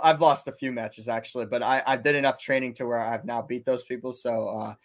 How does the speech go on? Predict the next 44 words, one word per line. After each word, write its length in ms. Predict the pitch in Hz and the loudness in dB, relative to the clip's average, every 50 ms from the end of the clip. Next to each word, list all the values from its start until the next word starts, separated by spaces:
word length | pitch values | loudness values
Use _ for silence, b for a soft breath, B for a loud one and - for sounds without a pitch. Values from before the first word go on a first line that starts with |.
| b b b b | b b b b
at 140 | - 120 - | -2 2 4
this 180 | 147 139 - - | 4 2 2 2
point, 320 | - - 131 123 123 110 98 | 2 4 4 4 4 2 2
they, 120 | 131 127 | 0 2
they 160 | 113 113 127 | 2 2 2
don't 160 | 123 120 120 | 2 2 0
even 160 | 117 113 113 113 | -2 -4 -4 -4
wanna 180 | 110 110 110 | -4 -4 -2
go 160 | 110 113 113 | -2 0 0
up 100 | 110 110 | -2 -2
against 280 | - - 110 107 - - | -4 -6 -8 -8 -8 -8
me 60 | 107 | -8
actually 280 | 104 104 - - - 107 | -8 -8 -8 -10 -10 -8
anymore. 380 | 104 104 104 107 107 104 - | -8 -8 -8 -6 -6 -4 -2
Uh, 200 | 110 113 107 107 - - | -2 0 0 -2 4 6
but 160 | 120 117 113 | 8 8 10
yeah, 180 | 131 131 135 | 12 12 12
I've 140 | 160 160 110 | 10 10 12
lost, 560 | 151 151 147 147 139 - - - - - - _ _ _ _ _ _ _ | 12 12 12 12 12 8 2 -6 -10 -14 -18 _ _ _ _ _ _ _
um, 460 | 127 131 127 127 123 120 117 117 113 117 _ _ _ _ _ _ _ _ _ - - _ _ _ _ _ | 0 2 4 4 4 2 0 -4 -6 -10 _ _ _ _ _ _ _ _ _ -20 -20 _ _ _ _ _
what, 220 | - 156 175 170 151 | 8 8 8 8 8
this, 200 | 160 160 156 - | 6 6 6 4
the 180 | 151 160 160 | 4 4 6
one 240 | 147 156 180 190 185 | 8 10 10 10 10
person 320 | - 190 175 160 - 160 | 8 6 6 6 6 4
I 60 | 147 139 | 6 6
went 160 | 135 135 135 | 8 8 6
up 100 | 117 135 | 4 4
against, 440 | 123 127 131 131 127 - - - - | 4 4 4 4 2 -4 -6 -4 0
um, 400 | 85 - 123 120 117 110 110 - | 2 4 4 4 4 2 0 -4
a 40 | |
few 180 | 104 - - 156 | -4 -2 0 0
times 300 | 151 - 139 127 120 113 | 2 4 2 2 4 2
actually, 440 | 120 110 107 - - - 120 120 113 | 0 0 0 -2 -4 -4 -2 -2 -2
he, 140 | 123 135 135 | -2 -2 -4
he 160 | - 139 147 | -4 -4 -4
beat 180 | - 147 143 123 | -2 -4 -4 -4
me, 120 | 135 127 | -2 0
like, 220 | 120 120 110 110 - _ _ _ _ _ _ _ | 0 0 0 -2 -6 _ _ _ _ _ _ _
twice. 640 | - - - 131 135 123 120 120 113 - - - - B B B B B | -14 -2 2 4 6 6 6 4 0 -4 -8 -8 -10 B B B B B
I 140 | - 123 131 | 2 2 2
ch-, 160 | 131 - - | 2 0 0
uh, 120 | 151 143 131 | 0 2 4
the, 220 | 117 131 117 - | 4 2 2 2